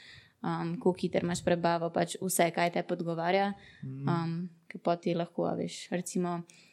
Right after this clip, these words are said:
Speaker 1: da bi si jaz pustila, če imam v petek vago, v četrtek, ne vem, grem na vago, imam še eno kilo, vem, da mi bo ponoči padlo pol kile,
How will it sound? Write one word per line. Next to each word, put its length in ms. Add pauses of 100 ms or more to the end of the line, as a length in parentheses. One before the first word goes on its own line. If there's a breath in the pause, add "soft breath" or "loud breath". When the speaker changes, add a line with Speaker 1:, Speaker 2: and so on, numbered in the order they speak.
(220 soft breath)
Speaker 1:
da 40
bi 120
si 200
jaz 240
pustila, 800 (880 loud breath)
če 140
imam 200
v 60
petek 300
vago, 360
v 100
četrtek, 760
ne 120
vem, 220
grem 180
na 140
vago, 320
imam 400
še 240
eno 160
kilo, 400 (340 soft breath)
vem, 280
da 120
mi 140
bo 120
ponoči 460
padlo 300
pol 220
kile, 460